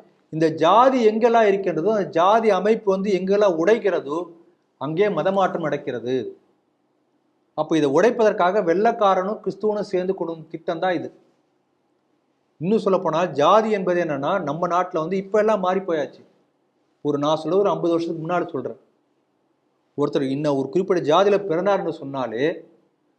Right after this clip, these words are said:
பிறக்கும் போதே அவருக்கு எம்ப்ளாய்மெண்ட் எக்ஸ்சேஞ்சில் வந்து இந்த வேலை இருக்கின்றது என்று அஷ்யூர்டு. இப்படிதான் நம்ம அந்த காலத்துல இருந்த அமைப்பு. அவங்க மாத்திக்கவும் முடியும். இப்படிப்பட்ட ஒரு சமூக அமைப்பு தான் ஜாதி என்று இருந்தது. இதை வைத்து மத மோதலை உருவாக்கி,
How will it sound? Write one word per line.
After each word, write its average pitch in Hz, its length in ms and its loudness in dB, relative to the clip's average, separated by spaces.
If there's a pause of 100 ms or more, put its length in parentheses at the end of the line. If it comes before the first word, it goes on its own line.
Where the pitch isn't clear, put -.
(200)
பிறக்கும் 247 460 2
போதே 226 260 4
அவருக்கு 214 300 4
எம்ப்ளாய்மெண்ட் 208 560 0
எக்ஸ்சேஞ்சில் 175 340 0
வந்து 180 160 0
இந்த 160 200 -2
வேலை 175 300 2
இருக்கின்றது 165 480 -4
என்று 185 360 0
அஷ்யூர்டு. 160 440 -4 (640)
இப்படிதான் 151 80 -6
நம்ம 202 220 0
அந்த 165 140 -4
காலத்துல 165 260 -2
இருந்த 156 200 -6
அமைப்பு. 151 340 -8 (1300)
அவங்க 185 220 0
மாத்திக்கவும் 262 500 2
முடியும். 190 460 -4 (1040)
இப்படிப்பட்ட 220 420 0
ஒரு 202 80 4
சமூக 226 380 0
அமைப்பு 208 260 0
தான் 240 140 0
ஜாதி 185 320 0
என்று 170 220 -2
இருந்தது. 160 420 -2 (680)
இதை 175 260 4
வைத்து 220 380 4
மத 185 280 2
மோதலை 202 360 4
உருவாக்கி, 156 800 -2